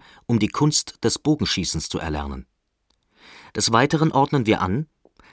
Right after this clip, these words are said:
dass sie unter Androhung von Haftstrafen Spiele wie Handball, Fußball, Hockey,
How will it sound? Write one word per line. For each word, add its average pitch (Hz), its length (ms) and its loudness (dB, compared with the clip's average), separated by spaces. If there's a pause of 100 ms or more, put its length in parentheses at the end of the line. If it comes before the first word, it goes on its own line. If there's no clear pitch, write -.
dass 110 160 0
sie - 80 2
unter 120 240 0
Androhung 123 440 4
von 90 260 0
Haftstrafen - 720 -2
Spiele 107 320 -2
wie 92 100 0
Handball, 113 540 -2 (140)
Fußball, 113 640 -2 (240)
Hockey, 117 440 2